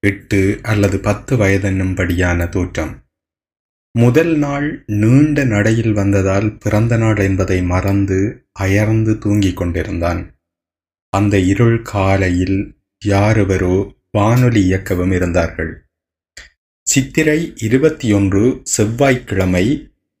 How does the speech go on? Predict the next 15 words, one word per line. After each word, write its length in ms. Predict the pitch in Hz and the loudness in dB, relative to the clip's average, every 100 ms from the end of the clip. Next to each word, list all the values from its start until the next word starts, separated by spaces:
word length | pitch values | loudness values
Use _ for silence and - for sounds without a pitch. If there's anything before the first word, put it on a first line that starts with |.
| - | -2
இரண்டாயிரத்து 720 | 95 110 127 127 123 117 117 | 0 2 2 2 2 0 -2
ஒன்பதாம் 500 | 117 98 95 92 90 | -4 -2 0 0 0
ஆண்டு 640 | 87 90 90 95 131 - - | 0 -2 0 0 0 -2 -10
அதிகாலை 680 | - 104 120 120 113 110 104 | -6 0 2 2 2 0 0
செய்திகள் 680 | 101 87 85 87 78 - _ _ _ _ _ - | -2 -2 -2 -4 -10 -12 _ _ _ _ _ -2
என்ற 280 | 113 127 120 | 2 2 2
கீச்சிட்ட 720 | - 131 170 - 147 - 101 | -2 -6 -6 -4 -8 -2 0
ஒலி 500 | 92 98 90 104 - | 2 2 2 0 -2
அவனை 340 | - 101 95 95 | -6 -2 0 -2
அருட்டிற்று. 960 | - 107 107 101 95 90 - 85 - _ _ _ _ - | -2 0 0 0 -2 -6 -6 -8 -10 _ _ _ _ -4
எழுந்து 760 | 101 113 110 95 90 98 - _ _ _ _ - | 0 2 0 -2 0 -2 -6 _ _ _ _ -4
சப்பாணி 540 | 113 104 - 123 120 101 | -2 -2 -2 0 0 -2
கொட்டி 600 | 92 - 90 92 90 - - | -6 -4 -2 -2 -4 -12 -4
அமர்ந்தான். 680 | 101 92 90 85 85 85 - _ _ _ _ _ _ _ _ _ _ - | -2 -2 -4 -4 -4 -6 -10 _ _ _ _ _ _ _ _ _ _ 0
எங்கும் 500 | 117 143 151 156 | 0 2 2 0